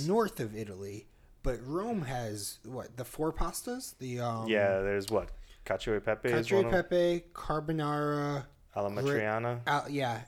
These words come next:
Speaker 1: and gri-,
Speaker 2: Uh, but the
Speaker 1: gricelli?
Speaker 2: Gricia, Gricia. Pa-,
Speaker 1: Gri-,
Speaker 2: pasta
Speaker 1: yeah.
Speaker 2: de Gricia, which is
Speaker 1: Gricia.
Speaker 2: just pasta with grease, you know?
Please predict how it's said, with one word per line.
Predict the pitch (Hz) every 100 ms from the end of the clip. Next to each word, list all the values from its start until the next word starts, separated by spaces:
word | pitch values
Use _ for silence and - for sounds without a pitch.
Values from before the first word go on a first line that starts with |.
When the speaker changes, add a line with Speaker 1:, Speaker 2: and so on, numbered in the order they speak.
| -
Speaker 1:
and | 135 135 135
gri-, | 117 127 131 139 139 139 135 135 131 131 127 117 -
Speaker 2:
Uh, | 123 120 - -
but | 110
the | -
Speaker 1:
gricelli? | - - 147 185 269 277 - -
Speaker 2:
Gricia, | 120
Gricia. | 127 - - 92 - - -
Pa-, | 113
Speaker 1:
Gri-, | 147 -
Speaker 2:
pasta | - 110 123
Speaker 1:
yeah. | 113
Speaker 2:
de | 107
Gricia, | 104 98 - 95
which | 90 156 120
is | 123
Speaker 1:
Gricia. | 107
Speaker 2:
just | 117 113 -
pasta | 107 95 107
with | 95 - -
grease, | 101 92 - 101
you | 92
know? | 95